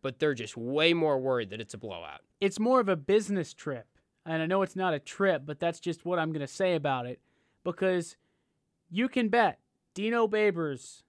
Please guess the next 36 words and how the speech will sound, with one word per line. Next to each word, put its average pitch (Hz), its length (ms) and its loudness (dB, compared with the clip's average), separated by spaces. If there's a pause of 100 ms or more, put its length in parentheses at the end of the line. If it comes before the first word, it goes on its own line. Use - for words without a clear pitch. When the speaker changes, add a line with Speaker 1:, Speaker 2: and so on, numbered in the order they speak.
Speaker 2:
has 175 200 -2
talked 196 320 2
with 185 160 -6
this 175 220 -4
team, 131 380 -4 (760)
and 170 160 -2
they've 170 300 -2
dropped 202 320 6
back 196 200 0
down 185 260 0
to 175 40 -2
reality. 147 680 -2 (800)
And 180 140 -2
they 180 160 4
know 208 300 6
the 208 100 4
task 185 400 0
at 160 80 -4
hand. 180 260 0
They 156 120 0
still 262 420 4
know 208 480 2 (140)
all 202 160 6
the 190 80 -2
good 233 220 0
things. 127 280 -6
They 170 140 2
know 190 160 4
they 233 100 4
can 226 200 -4
play 196 200 2
with 165 180 0
them. 151 280 -6 (480)
They 185 180 4
know 196 340 6
what 202 400 4